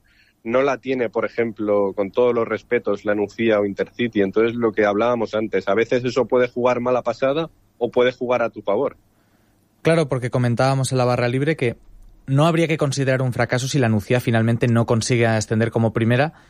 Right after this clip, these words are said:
Speaker 2: y tiene que entrar en ese playoff, esa guerra. Pero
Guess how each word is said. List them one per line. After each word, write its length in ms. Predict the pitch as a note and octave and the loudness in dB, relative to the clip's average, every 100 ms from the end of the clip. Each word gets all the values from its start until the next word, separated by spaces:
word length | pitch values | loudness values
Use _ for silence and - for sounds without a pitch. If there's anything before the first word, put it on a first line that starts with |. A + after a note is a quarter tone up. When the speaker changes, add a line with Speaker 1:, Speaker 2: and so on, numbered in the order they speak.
| _ | _
Speaker 2:
y 100 | C3 | -8
tiene 380 | - C#3+ D#3 D#3+ | 0 2 2 2
que 140 | D3 | 0
entrar 300 | B2+ A2+ C3+ | 0 0 0
en 160 | B2 A#2 | 0 -2
ese 380 | A#2 A#2+ A2 G#2+ | -2 0 2 0
playoff, 320 | A#2+ A2+ A2+ | 0 0 0
esa 180 | A#2+ A2+ | -2 0
guerra. 300 | G#2+ G#2 G2+ - _ _ | 0 0 -2 -8 _ _
Pero 300 | B2+ A#2+ - | 0 0 -2